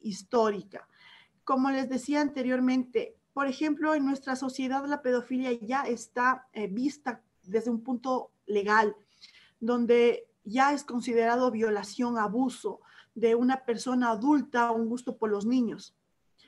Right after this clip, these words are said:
Pero hay sociedades en las cuales, como les decía, una niña de, de doce, catorce años es obligada a casarse con una persona de cuarenta años. Es una pedofilia,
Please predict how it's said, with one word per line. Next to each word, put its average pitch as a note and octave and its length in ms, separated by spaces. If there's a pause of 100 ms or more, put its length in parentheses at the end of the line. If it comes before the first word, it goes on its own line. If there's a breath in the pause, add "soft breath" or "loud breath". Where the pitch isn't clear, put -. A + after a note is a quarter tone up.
(120)
Pero B3 220
hay D4 100
sociedades D4 600
en A3+ 100
las G#3+ 160
cuales, A#3 480 (640)
como A3 260
les G#3+ 160
decía, A#3 360
una A#3+ 200
niña A#3+ 480 (540 loud breath)
de, A3 360
de A3 120
doce, C4 340
catorce B3 500
años A#3 520
es B3+ 160
obligada B3+ 760
a G#3+ 80
casarse A3+ 640
con G#3 180
una A#3 240
persona A3+ 480
de G3+ 80
cuarenta G#3 680
años. G3+ 400 (600 soft breath)
Es F#4+ 160
una E4 220
pedofilia, C4 920